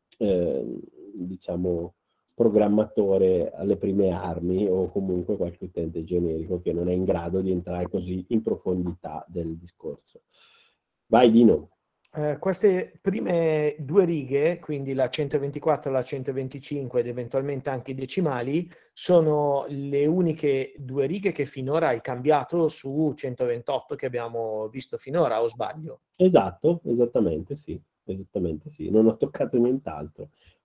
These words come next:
Speaker 1: Potrei toccare anche il total supply, che è il numero massimo di token, eh, che lo smart contract di questo token gestirà.
Speaker 2: Ed eventualmente i decimali.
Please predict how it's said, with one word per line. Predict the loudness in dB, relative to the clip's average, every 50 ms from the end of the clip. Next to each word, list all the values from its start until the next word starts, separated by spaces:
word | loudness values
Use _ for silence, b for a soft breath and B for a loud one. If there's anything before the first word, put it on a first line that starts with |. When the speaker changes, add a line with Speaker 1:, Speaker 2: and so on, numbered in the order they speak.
| _
Speaker 1:
Potrei | _ 8 8 10 10 8 8 8
toccare | 6 4 4 6 6 6 6 6
anche | 4 4 4 2
il | 4
total | 4 4 4 4 2 -2
supply, | -2 -4 -8 -4 -2 0 0 2 0 0 -2 -4 _ _
che | _ 0
è | 2
il | 4
numero | 6 6 6 6 6 6 6 6
massimo | 4 4 0 -2 -6 -2 0 4 4 4 4
di | 4 2 2 0 -2 -2 _ -20 -20 _ _ _ _ _ _
token, | 4 4 4 4 2 0 0 0 2 2 2 0
eh, | 0 -2 -2 -4 -2 -2 -2 -2 -2 -4 -4 -6 -6 -8 -10
che | _ -2 -2 0 0 0 -2 -2
lo | -2 -4 -2
smart | -2 -2 -2 -2 -4 -4
contract | -2 -2 -2 -2 -2 -4 -6 -6 -6 -8 _ -10
di | -8 -8 -4
questo | -4 -4 -4 -4 -6 -8
token | -6 -6 -6 -4 -2 -4 -2
gestirà. | -4 -6 -8 -8 _ -6 -6 -6 -6 -8 -14 _ _ _ _ _ _ _
Speaker 2:
Ed | -2 0 2 4
eventualmente | 4 4 4 4 4 2 0 0 -2 -6 -2 2 2
i | 2 2
decimali. | 2 -4 -8 -8 -8 -6 -4 -4 -2 -4 -4 -8 -10 -14